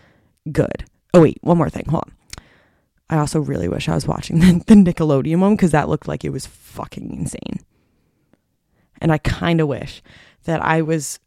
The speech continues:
in charge of, of, I, I had some sort of say in what was <laughs> going on. But I didn't, nor did I watch it. I got all my information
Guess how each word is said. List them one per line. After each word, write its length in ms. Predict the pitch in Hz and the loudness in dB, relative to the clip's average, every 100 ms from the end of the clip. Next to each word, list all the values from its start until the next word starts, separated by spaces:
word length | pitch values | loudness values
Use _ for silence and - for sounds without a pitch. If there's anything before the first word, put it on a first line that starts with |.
| _ | _
in 220 | - 151 147 | -8 -6 -2
charge 340 | 139 135 143 | -2 -2 -4
of, 200 | 143 - - | -8 -8 -6
of, 500 | 135 110 - - - _ _ _ _ _ _ _ _ - | -6 -6 -10 -18 -20 _ _ _ _ _ _ _ _ -10
I, 140 | - - | -8 -4
I 80 | 180 | -2
had 200 | 151 165 | -2 -4
some 300 | - - 240 | -6 -6 -6
sort 160 | - 175 | -4 -4
of 60 | |
say 220 | - 139 139 | -4 -6 -6
in 80 | |
what 100 | 135 | 0
was 120 | - - | 0 0
<laughs> 0 | |
going 320 | - 208 151 | -4 -4 -6
on. 220 | 69 - - - - _ - | -8 -12 -20 -20 -20 _ -4
But 100 | 208 | -2
I 60 | |
didn't, 380 | 208 254 277 262 _ - | 0 -2 -2 -6 _ -16
nor 220 | 165 165 | -8 -8
did 140 | 165 170 | -6 -4
I 100 | 165 | -2
watch 320 | 170 180 - | -2 -2 0
it. 220 | 185 - _ _ _ _ _ | 0 -2 _ _ _ _ _
I 40 | 165 | -2
got 160 | 156 | 2
all 140 | 151 165 | 4 4
my 160 | 196 | 4
information 760 | 202 202 208 202 - 196 196 | 2 0 0 0 0 -2 -2